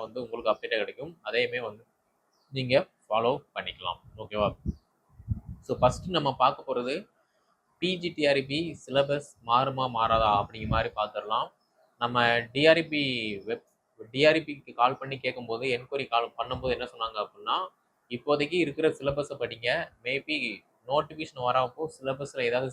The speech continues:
சேஞ்சஸ் இருந்துச்சு அப்படின்னா அதையுமே வந்து ஃபாலோ பண்ணுங்க." So நாங்க கன்ஃபார்மா வந்து சிலபஸ் மாறுமா அப்படிங்கிற மாதிரி சொல்ல முடியாது அப்படிங்கிற மாதிரி தான் அவங்க சொன்னாங்க. அவங்க சொல்ற பதில் எப்பவும் இதுதான் வந்து சொல்லுவாங்க. ஆனா WhatsApp-லலாம் வந்து பாத்தீங்க அப்படின்னா இருபது முதல்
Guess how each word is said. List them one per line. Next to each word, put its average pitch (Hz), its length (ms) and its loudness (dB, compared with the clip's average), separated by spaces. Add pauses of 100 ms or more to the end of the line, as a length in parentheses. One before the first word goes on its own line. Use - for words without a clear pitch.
சேஞ்சஸ் 127 320 -4
இருந்துச்சு 120 300 -12
அப்படின்னா 131 280 -4 (480)
அதையுமே 139 520 4
வந்து 123 180 -6
ஃபாலோ 123 300 0 (100)
பண்ணுங்க." 113 280 -6 (160)
So - 80 -16 (100)
நாங்க 117 220 -2
கன்ஃபார்மா 143 520 -2
வந்து 131 180 -10
சிலபஸ் 127 360 -6 (120)
மாறுமா 120 320 0
அப்படிங்கிற 110 320 -10
மாதிரி 120 160 -8
சொல்ல 113 180 -6
முடியாது 110 280 -2
அப்படிங்கிற 104 280 -18
மாதிரி 107 180 -6
தான் 107 100 0
அவங்க 107 200 -10
சொன்னாங்க. 104 320 -8 (560)
அவங்க 120 280 0
சொல்ற 135 300 6
பதில் 139 240 0 (140)
எப்பவும் 131 320 -4
இதுதான் 120 280 0
வந்து 113 180 -8
சொல்லுவாங்க. 110 360 0 (440)
ஆனா 127 160 2 (600)
WhatsApp-லலாம் 147 720 2
வந்து 131 220 -8
பாத்தீங்க 123 340 -2
அப்படின்னா 127 300 -4 (420)
இருபது 156 300 2
முதல் 135 280 -2